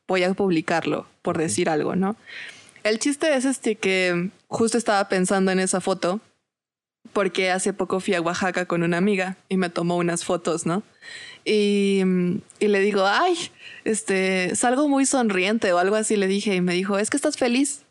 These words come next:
Speaker 1: Y yo, "Sí, lo estoy", ¿no? O sea, como que,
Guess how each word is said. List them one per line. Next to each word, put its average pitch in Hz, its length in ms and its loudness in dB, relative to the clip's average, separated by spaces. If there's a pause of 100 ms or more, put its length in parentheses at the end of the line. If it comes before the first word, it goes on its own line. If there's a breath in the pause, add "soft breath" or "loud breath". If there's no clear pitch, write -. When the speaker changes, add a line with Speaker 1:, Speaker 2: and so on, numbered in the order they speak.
(360)
Speaker 1:
Y 202 140 0
yo, 190 260 2 (1120)
"Sí, - 260 -2
lo 339 60 4
estoy", 359 320 0
¿no? 226 220 0
O 214 100 0
sea, 220 180 0
como 214 300 0
que, 208 360 -2